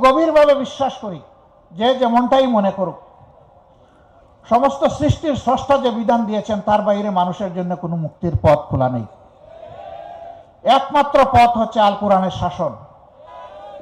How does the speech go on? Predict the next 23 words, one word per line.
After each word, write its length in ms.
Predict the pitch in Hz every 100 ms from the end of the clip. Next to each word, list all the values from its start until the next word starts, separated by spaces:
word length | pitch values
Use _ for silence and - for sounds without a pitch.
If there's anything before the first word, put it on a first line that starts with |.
| 214
এই 80 | 233
শাসনের 400 | 226 226 269 262 220
জন্য 160 | 240 233 220 220
একটা 220 | - 247 202
জিনিসই 300 | 208 190 196
প্রয়োজন, 400 | 185 175 151 147 127 - - _ _ _ _ _ -
ঐক্য। 320 | 208 220 - 185 120 - - _ -
তারপরে 420 | 214 226 247 233 214
কি? 100 | 185 156 -
ঐক্য। 240 | 233 - - 160 139 214
এরপরে 320 | 233 240 214 196
কি? 80 | 190 170
ঐক্য। 220 | 175 - 127 98 - - - _ - - - - - - - - - 202
এর 80 | 214
বাইরে 240 | 214 233 269 262
যাওয়ার 200 | 262 262 -
কোনো 160 | 359 359 -
সুযোগ 240 | 262 233 208
নেই। 120 | 185 147 - - - - - - - - - - - - 214
আর 100 | 277 302
যেন 140 | 311 302 285
আলিম 200 | 277 285 285
ওলামা 260 | 277 269